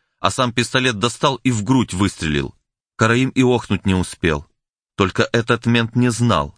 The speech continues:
что я за занавеской у Караима сидела и все видела». «Постой»,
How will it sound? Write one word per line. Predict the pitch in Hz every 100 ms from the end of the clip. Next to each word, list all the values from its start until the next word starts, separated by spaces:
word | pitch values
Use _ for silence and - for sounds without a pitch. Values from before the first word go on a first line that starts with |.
| _ _ _ -
что | - 101
я | 101 139
за | 104
занавеской | 95 107 107 120 139 - 104
у | 95
Караима | 104 107 123 110
сидела | 98 101 92 135 110 85 - _ -
и |
все | 90 - 107
видела». | 101 90 73 67 - _ _ _ -
«Постой», | 98 - 127 85 60